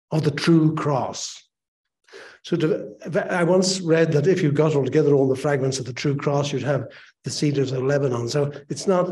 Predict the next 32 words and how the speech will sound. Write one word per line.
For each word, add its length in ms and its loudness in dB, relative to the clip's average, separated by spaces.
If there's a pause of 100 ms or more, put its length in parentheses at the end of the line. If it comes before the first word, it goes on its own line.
(160)
a 600 -4
trace 360 0
that 420 -4
<laughs> 180 -2
they 180 2
are, 160 2
but 120 -2
it, 180 -10
it 220 -4
doesn't 260 0
matter 220 0
for 140 -10
my 180 -2 (320)
purposes. 500 -4 (760)
So 260 2
the 120 6
reason 580 4
that 220 2
you, 640 4 (160)
uh, 320 2
have 160 0
a 60 2
certain 380 0
attitude 600 2
to 120 2
this 280 2
little 200 2
piece 240 0
of 100 -4
wood 500 2 (1160)
is 260 6
not 560 2